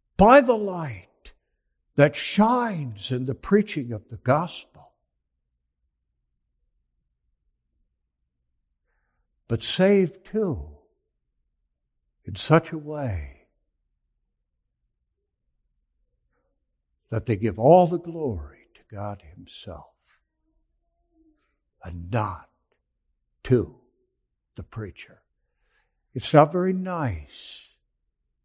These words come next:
to be just an earthen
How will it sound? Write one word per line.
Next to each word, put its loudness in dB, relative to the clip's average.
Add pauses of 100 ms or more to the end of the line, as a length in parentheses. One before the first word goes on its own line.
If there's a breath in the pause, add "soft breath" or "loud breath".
(1600)
to -2
be 6
just -4 (1080)
an 2
earthen -2